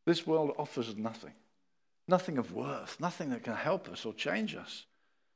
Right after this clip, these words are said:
It says about Jesus in Hebrews thirteen, "Jesus, that he might sanctify the people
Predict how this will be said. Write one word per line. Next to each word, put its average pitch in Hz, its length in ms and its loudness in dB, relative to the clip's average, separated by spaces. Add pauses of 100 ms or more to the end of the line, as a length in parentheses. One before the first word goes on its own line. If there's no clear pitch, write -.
(680)
It - 60 -4
says 175 100 4
about 170 200 8
Jesus 165 540 6
in 123 80 2
Hebrews 143 380 2
thirteen, 131 500 4
"Jesus, 151 640 6 (260)
that 127 140 4
he 135 80 4
might 135 260 2
sanctify 180 720 4
the 143 120 0
people 120 580 2